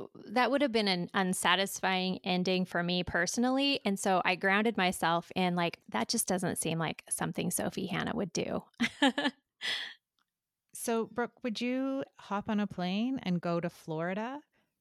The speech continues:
Speaker 1: I was just flabbergasted when,
Speaker 2: <laughs>
Speaker 1: because she's been putting her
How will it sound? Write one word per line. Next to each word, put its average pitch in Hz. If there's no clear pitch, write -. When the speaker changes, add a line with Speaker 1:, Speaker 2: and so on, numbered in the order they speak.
Speaker 1:
I 277
was 254
just -
flabbergasted 220
when, 208
Speaker 2:
<laughs> -
Speaker 1:
because 359
she's 349
been 294
putting 440
her 214